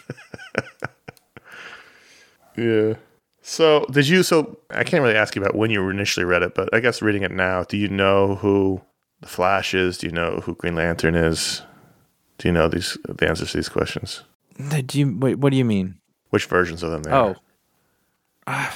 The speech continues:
Speaker 2: not really. I mean, I, like, I would, but I wasn't really paying attention to it as much, probably when I was reading, but I don't know that it stuck with me. So I know that Green Lantern was Alan Scott,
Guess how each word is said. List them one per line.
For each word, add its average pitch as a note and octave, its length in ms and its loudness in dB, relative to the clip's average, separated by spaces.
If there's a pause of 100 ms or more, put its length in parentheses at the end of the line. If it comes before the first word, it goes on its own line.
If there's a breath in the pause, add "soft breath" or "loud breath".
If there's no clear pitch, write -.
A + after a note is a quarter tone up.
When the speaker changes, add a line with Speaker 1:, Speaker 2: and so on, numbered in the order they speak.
(140)
Speaker 2:
not F#2 200 2
really. G2 480 2
I - 60 -4
mean, D3+ 140 2
I, E3+ 40 4
like, E3+ 140 2
I D3+ 140 2
would, C#3 380 2
but B2 120 2
I A2 60 2
wasn't A2 300 2
really G2+ 200 0
paying F#2 240 -2
attention F2+ 420 -6
to G#2+ 140 2
it G#2+ 60 4
as G2+ 120 0
much, A2 220 0
probably A#2 260 2
when G#2+ 140 0
I G2 80 -2
was F#2 120 -6
reading, F#2+ 280 -4
but F2+ 100 -2
I G2 40 0
don't G#2 100 0
know G#2 140 0
that F#2 80 0
it F2+ 80 -8
stuck - 300 -8
with G2 140 -2
me. A#2+ 240 0
So C#3 200 2
I A#2+ 60 2
know C3 180 2
that C3 200 0
Green A#2+ 220 -2
Lantern A2+ 200 2
was G2+ 120 0
Alan G2 260 0
Scott, F#2 460 -2